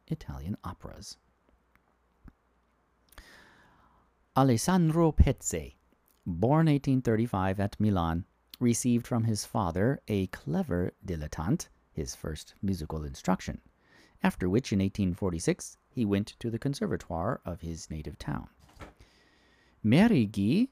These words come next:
directed his violoncello studies. After he had been for some time with first cellist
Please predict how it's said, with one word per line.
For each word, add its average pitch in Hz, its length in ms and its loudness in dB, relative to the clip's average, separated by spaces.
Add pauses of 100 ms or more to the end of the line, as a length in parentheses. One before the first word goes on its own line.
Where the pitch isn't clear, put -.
(180)
directed 120 460 0
his 101 260 0
violoncello 95 640 0
studies. - 500 -8 (460)
After 107 280 -4
he 101 160 -2
had 87 220 0
been 107 300 2
for 90 140 -6
some 90 260 -4
time 104 280 -2
with - 280 -8 (160)
first - 480 -4
cellist 90 480 -4